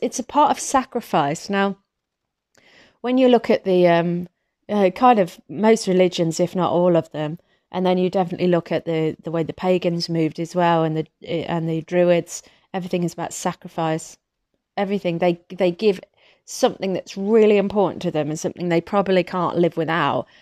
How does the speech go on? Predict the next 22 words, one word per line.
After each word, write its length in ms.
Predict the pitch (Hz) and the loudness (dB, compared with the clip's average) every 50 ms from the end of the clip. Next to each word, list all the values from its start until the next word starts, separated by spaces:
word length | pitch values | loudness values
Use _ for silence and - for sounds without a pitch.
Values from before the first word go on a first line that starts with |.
| _ - | _ -12
and 100 | - - | -6 -2
they 120 | 180 170 175 | -2 -2 -2
sacrifice 1000 | 170 - - - - 220 196 _ _ - 170 - - 175 151 143 160 - - - | -4 -8 -8 -4 -4 -4 -4 _ _ -18 -14 -8 -4 -4 -4 -4 -4 -8 -12 -14
it 180 | - - - _ _ _ _ _ _ _ _ _ _ _ _ _ _ _ _ _ | -12 -12 -14 _ _ _ _ _ _ _ _ _ _ _ _ _ _ _ _ _
for 160 | _ - 196 - - - | _ -6 -6 -6 -4 -4
equal 420 | 208 214 196 - - - 175 170 | -4 -4 -4 -6 -4 -4 -2 0
measure, 480 | 180 185 175 170 170 - - 95 151 - _ _ _ _ _ _ _ _ _ _ _ _ _ _ _ _ _ _ _ _ _ _ _ _ _ _ _ _ | 2 2 0 0 0 -2 -6 -6 -8 -10 _ _ _ _ _ _ _ _ _ _ _ _ _ _ _ _ _ _ _ _ _ _ _ _ _ _ _ _
for 100 | - 208 - | -8 -6 -4
equal, 720 | - 220 226 202 - - - 208 190 185 175 170 - _ _ _ _ _ | 0 0 -2 -2 -2 -2 0 2 4 4 4 2 0 _ _ _ _ _
if 320 | - 85 95 185 180 - 202 | -6 -2 0 0 0 0 -2
not 180 | 196 - - | -4 -4 -2
more, 600 | - 196 196 202 202 196 190 170 147 131 123 160 - _ _ _ _ _ _ _ _ _ _ _ _ - | -4 -2 0 2 4 4 4 4 2 0 -2 -6 -8 _ _ _ _ _ _ _ _ _ _ _ _ -6
comeback, 640 | - 214 185 180 175 139 - - - _ _ _ _ _ _ _ _ _ _ _ _ _ _ _ _ _ - | -2 0 0 0 0 -2 -2 -2 -4 _ _ _ _ _ _ _ _ _ _ _ _ _ _ _ _ _ -12
you 80 | - 175 | -8 -6
know? 260 | 180 156 151 175 214 _ _ _ _ _ _ _ _ _ _ _ _ _ _ _ _ _ _ _ _ _ _ _ _ _ _ _ _ _ _ | -4 -4 -4 -6 -8 _ _ _ _ _ _ _ _ _ _ _ _ _ _ _ _ _ _ _ _ _ _ _ _ _ _ _ _ _ _
So 160 | - - 240 | -6 -2 4
there's 240 | 220 254 277 269 - | 6 6 6 6 6
my 140 | 262 254 247 | 4 2 2
tip 240 | 254 - 262 254 | 4 2 0 0
of 80 | - 208 | 0 -2
the 60 | 220 208 | 2 4
day. 340 | 240 233 208 151 127 - | 6 6 6 6 2 -2